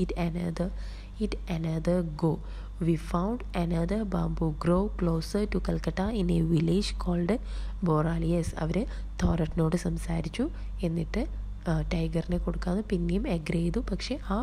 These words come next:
bamboo ഗ്രോവിലല്ലായിരുന്നു, മറ്റൊരു ഗ്രോവിലായിരുന്നു. എവിടെയാണത്? കൽക്കട്ടയിൽ തന്നെയായിരുന്നു. In a village called Boral. The lorry arrived once more with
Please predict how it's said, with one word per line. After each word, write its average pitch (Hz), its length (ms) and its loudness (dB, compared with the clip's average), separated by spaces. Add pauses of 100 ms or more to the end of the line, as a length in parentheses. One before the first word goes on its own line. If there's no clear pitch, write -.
(120)
bamboo 170 300 6 (100)
ഗ്രോവിലല്ലായിരുന്നു, 175 880 4 (600)
മറ്റൊരു 262 460 4 (480)
ഗ്രോവിലായിരുന്നു. 165 720 4 (380)
എവിടെയാണത്? 175 460 4 (200)
കൽക്കട്ടയിൽ 175 500 2 (120)
തന്നെയായിരുന്നു. 170 580 2 (100)
In 170 160 2
a 165 140 2
village 165 340 2 (120)
called 170 280 2 (720)
Boral. 190 340 2 (1160)
The 202 160 10
lorry 180 340 6 (160)
arrived 208 420 2 (220)
once 185 220 2 (160)
more 190 200 2 (380)
with 175 140 4